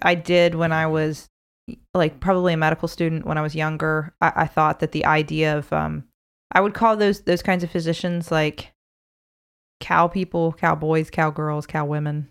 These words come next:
whatever you wanna call 'em. Nowadays, people who are able to go work in, like, rural settings and do a lot, a lot more. Whereas now, you know, I work in a big academic center where there are a lot of specialists. Um, so I'm, I don't know, I'm a little more sheltered,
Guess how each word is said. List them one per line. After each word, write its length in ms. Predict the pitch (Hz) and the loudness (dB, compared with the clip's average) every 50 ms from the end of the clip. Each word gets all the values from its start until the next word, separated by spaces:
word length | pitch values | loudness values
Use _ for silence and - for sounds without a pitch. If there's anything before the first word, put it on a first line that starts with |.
| _ _ | _ _
whatever 300 | 170 156 151 151 143 156 | -6 -6 -4 -4 -6 -6
you 100 | 147 147 | -6 -6
wanna 160 | 151 151 147 143 | -6 -6 -6 -6
call 200 | - 156 151 151 | -6 -4 -4 -4
'em. 100 | 151 - - _ _ _ _ _ - | -6 -8 -12 _ _ _ _ _ -2
Nowadays, 600 | 165 160 160 160 160 160 160 156 160 160 156 - | 0 2 2 2 2 2 2 2 2 2 0 -2
people 240 | - 185 - 170 151 | -4 -4 -2 0 0
who 100 | 170 165 | 2 2
are 80 | 156 156 | 2 2
able 200 | 156 156 160 156 | 2 0 -2 -2
to 120 | - 165 | -4 -2
go 240 | 160 165 160 156 156 | 0 2 2 2 4
work 280 | 151 160 156 160 - | 2 2 0 0 -2
in, 80 | 156 151 | -4 -4
like, 200 | 147 - - - | -4 -6 -4 -2
rural 280 | 160 170 170 160 160 156 | 0 2 2 2 0 0
settings 540 | - - 156 151 156 151 151 151 147 - - | -2 -2 -2 0 0 -2 -2 -4 -6 -6 -6
and 340 | - 156 147 147 151 151 - - 156 139 | -4 -4 -4 -4 -6 -8 -10 -10 -6 -2
do 240 | 165 160 165 170 170 | 0 2 2 2 2
a 40 | |
lot, 600 | 160 147 143 147 151 - - 170 - - - - _ _ _ _ _ - | 2 0 0 2 2 2 2 2 0 -4 -10 -20 _ _ _ _ _ -2
a 80 | 160 156 | 0 0
lot 340 | 156 156 156 156 156 - - | 2 4 4 4 4 2 0
more. 400 | 165 156 156 156 160 160 165 175 | -2 -2 0 0 0 0 0 0
Whereas 340 | 175 175 165 160 151 147 - | 0 2 2 2 2 0 0
now, 520 | 165 156 151 151 151 151 156 151 - - - | 0 0 2 2 2 2 0 -2 -4 -6 -6
you 100 | 165 160 | -4 -4
know, 80 | 156 151 | -2 -2
I 100 | 147 151 | -2 -2
work 200 | 151 151 143 - | -4 -4 -6 -6
in 60 | 156 | -6
a 40 | 151 | -4
big 160 | 151 151 151 | -4 -4 -2
academic 380 | 156 151 - - 156 151 151 - | -4 -4 -4 -4 -6 -6 -6 -8
center 280 | - 156 151 151 147 147 | -6 -6 -4 -4 -4 -6
where 100 | 151 147 | -6 -6
there 80 | 151 151 | -6 -6
are 40 | |
a 40 | 151 | -4
lot 100 | 151 156 151 | -4 -4 -6
of 60 | - | -6
specialists. 580 | - - 160 - - - 190 202 202 - - _ _ _ _ _ _ _ _ - - | -4 -4 -4 -4 -2 -2 -2 -2 -2 -4 -8 _ _ _ _ _ _ _ _ -6 -2
Um, 360 | 165 156 151 147 147 147 156 - _ _ - | 0 0 0 0 -2 -6 -8 -12 _ _ -8
so 160 | - - 160 | -4 0 0
I'm, 420 | 156 160 160 156 156 156 147 156 - _ _ _ _ _ _ _ _ _ _ 156 | 2 2 2 2 0 -2 -6 -10 -12 _ _ _ _ _ _ _ _ _ _ -6
I 100 | 156 160 | -6 -4
don't 100 | 165 165 | -4 -2
know, 80 | 165 160 | -2 -2
I'm 120 | 156 156 156 | -2 -2 -2
a 20 | |
little 100 | 156 156 156 | -2 -4 -4
more 120 | 143 143 | -4 -6
sheltered, 680 | - - - 160 156 156 151 - 151 147 143 147 139 | -6 -4 -2 0 0 0 -2 -2 -4 -4 -4 -6 -8